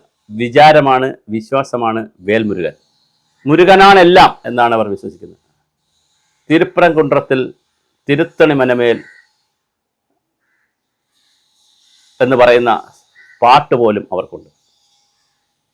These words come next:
തിരുപ്പരംകുன்றത്തിൽ തിരുത്തണി മനമേൽ വാഴുന്ന മുരുകനെക്കുറിച്ചുള്ള അവരുടെ വലിയ സങ്കല്പമാണ്. മധുരയിൽ നിന്ന്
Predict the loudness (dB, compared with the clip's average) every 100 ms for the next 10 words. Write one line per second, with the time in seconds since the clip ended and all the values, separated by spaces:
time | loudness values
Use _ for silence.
0 | _ _ _ _ _ -4 -4 0 -2 0
1 | -4 -6 -6 -6 -6 -8 -6 -4 -4 -4
2 | -4 -6 -10 -16 _ _ 0 0 0 -4
3 | -8 -12 _ _ _ _ _ _ _ -8
4 | -4 0 0 -2 -4 -6 -6 -6 -6 -6
5 | -6 -6 -4 -4 -2 -4 -4 -6 -6 -6
6 | -10 -14 _ _ _ _ _ _ _ _
7 | _ _ _ _ _ 0 2 4 4 4
8 | 4 0 -2